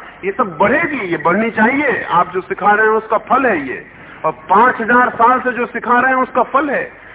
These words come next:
सफलता की वैल्यू जानी चाहिए, सफलता कोई वैल्यू नहीं है, सफलता कोई मूल्य नहीं है, सफल आदमी कोई बड़े सम्मान की बात नहीं है।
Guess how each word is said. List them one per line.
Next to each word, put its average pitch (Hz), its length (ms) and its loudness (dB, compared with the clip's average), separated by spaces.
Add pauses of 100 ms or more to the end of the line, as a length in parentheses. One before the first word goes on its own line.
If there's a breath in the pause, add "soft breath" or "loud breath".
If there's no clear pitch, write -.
(340 loud breath)
सफलता 208 760 0 (460)
की 160 100 -2
वैल्यू 190 540 0
जानी 180 360 2
चाहिए, 135 460 -6 (100)
सफलता 180 380 -2
कोई 170 220 -2
वैल्यू 160 380 -2
नहीं 143 240 -2
है, - 300 -20 (1400)
सफलता 254 480 2
कोई 233 260 2
मूल्य 233 360 2
नहीं 233 180 0
है, 214 120 2
सफल 220 440 0
आदमी 220 520 2
कोई 220 380 0 (340 loud breath)
बड़े 196 240 2
सम्मान 214 600 2
की 202 160 -4
बात 208 320 2
नहीं 247 280 2
है। 147 80 -4